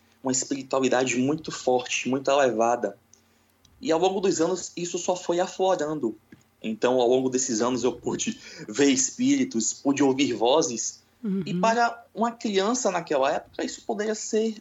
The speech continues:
Speaker 1: algo um pouco surreal, algo um pouco assustador. Eu não
Speaker 2: Uhum.
Speaker 1: tive quem pudesse me dar um suporte, não tive quem pudesse me acompanhar e dizer, "Olha, Rainer, isso que está acontecendo com você é tal coisa."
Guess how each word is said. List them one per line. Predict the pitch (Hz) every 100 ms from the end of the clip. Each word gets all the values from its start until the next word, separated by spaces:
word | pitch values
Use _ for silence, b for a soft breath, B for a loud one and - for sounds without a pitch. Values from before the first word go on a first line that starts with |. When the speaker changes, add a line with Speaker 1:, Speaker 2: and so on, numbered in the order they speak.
| -
Speaker 1:
algo | 190 202 208
um |
pouco | 196 196 -
surreal, | 196 - - 180 170 170
algo | 175 170
um |
pouco | 170 170 180 -
assustador. | 165 185 175 190 147 143 143 - _ _ _ _ _ -
Eu | 156
não | 185
Speaker 2:
Uhum. |
Speaker 1:
tive | 175 180 254
quem | 160 165
pudesse | 165 151 151 151 - 156
me | 143
dar | 147
um |
suporte, | - - - 127 143 - 139
não | 135
tive | - 131
quem | 131 131
pudesse | 131 123 123 135
me |
acompanhar | 123 131 131 117 120
e | 127
dizer, | 107 113
"Olha, | 123 160 135
Rainer, | - 98 98 - b b b b
isso | 117 -
que | -
está | - 131
acontecendo | 135 131 127 123
com | 123 127
você | 131 - 131
é |
tal | 139 143
coisa." | - 123 120 104